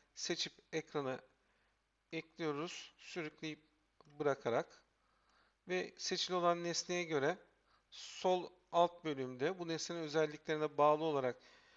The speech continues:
bir liste oluşuyor. Sağ alt tarafta kullanılan nesnelerin listesi var. Üst pencerede, üst, e, menüde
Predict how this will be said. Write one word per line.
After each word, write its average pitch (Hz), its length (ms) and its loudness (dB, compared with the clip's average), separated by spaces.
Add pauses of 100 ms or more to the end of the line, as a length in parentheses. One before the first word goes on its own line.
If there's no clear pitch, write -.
(220)
bir 147 180 -6
liste 151 320 -4
oluşuyor. 180 540 -2 (580)
Sağ 170 320 8
alt 180 260 6
tarafta 160 520 2 (160)
kullanılan 151 600 0 (200)
nesnelerin 131 680 -4 (600)
listesi 139 520 -4
var. 147 240 6 (2000)
Üst - 280 -8
pencerede, 175 720 2 (1000)
üst, - 440 -10
e, 143 320 -2
menüde 151 600 -2